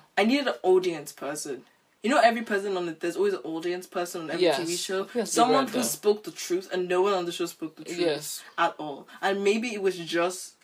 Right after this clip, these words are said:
Speaker 1: um, Rodriguez boy. What's
Speaker 2: Yes,
Speaker 1: what's his
Speaker 2: Carlos.
Speaker 1: name? Carlos.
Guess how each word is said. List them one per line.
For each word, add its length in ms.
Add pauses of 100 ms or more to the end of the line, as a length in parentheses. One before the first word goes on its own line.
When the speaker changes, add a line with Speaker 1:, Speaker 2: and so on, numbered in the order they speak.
Speaker 1:
um, 480 (680)
Rodriguez 680
boy. 420
What's 160
Speaker 2:
Yes, 360 (160)
Speaker 1:
what's 40
his 80
Speaker 2:
Carlos. 340
Speaker 1:
name? 120
Carlos. 380